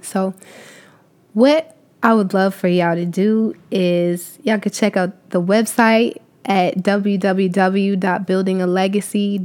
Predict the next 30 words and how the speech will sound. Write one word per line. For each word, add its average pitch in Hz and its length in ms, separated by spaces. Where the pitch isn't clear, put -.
dot 185 380
c 190 340
a. 214 380
You 202 40
can 202 120
check 196 200
me 190 140
out 180 140
on 180 140
Instagram, 214 1000
Olicia 208 760
underscore 190 580
G, 226 540
Facebook 226 920
at 202 140
Olicia 208 720
G, 208 400
and 214 420
really 320 240
just 262 240
reach 196 360
out, 170 320
like, 226 380
comment, 226 500
subscribe, 202 880
all 214 180
of 190 120
that. 175 300
I 185 120
really 240 480